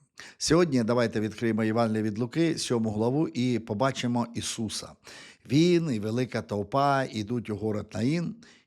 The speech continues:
Ісус, розумієте, Ісус — це не просто Бог в небесах, або як, Бог, який ходить нашими дорогами. Бог серед нас, Іммануїл, Бог з нами.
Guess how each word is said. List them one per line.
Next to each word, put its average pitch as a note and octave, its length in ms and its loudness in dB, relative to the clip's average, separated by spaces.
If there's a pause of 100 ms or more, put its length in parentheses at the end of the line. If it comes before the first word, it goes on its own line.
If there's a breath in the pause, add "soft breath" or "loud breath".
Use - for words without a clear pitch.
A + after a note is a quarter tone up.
Ісус, E3 540 0 (1000)
розумієте, C#3+ 480 0
Ісус — D3+ 440 -2
це C3 160 2
не B2+ 120 0
просто E3+ 380 -2
Бог A2 340 -2
в A2 60 -8
небесах, A2 520 -2 (100)
або C#3 260 0
як, C3+ 160 0 (160)
Бог, C#3+ 300 0
який C#3 260 0
ходить C#3 500 0 (300 loud breath)
нашими A#2+ 520 2
дорогами. G#2 640 -2 (400 loud breath)
Бог C3+ 360 2
серед C3 400 2
нас, G#2+ 400 -2
Іммануїл, C3 600 2
Бог A#2+ 300 -2
з G#2 100 -4
нами. G#2+ 400 0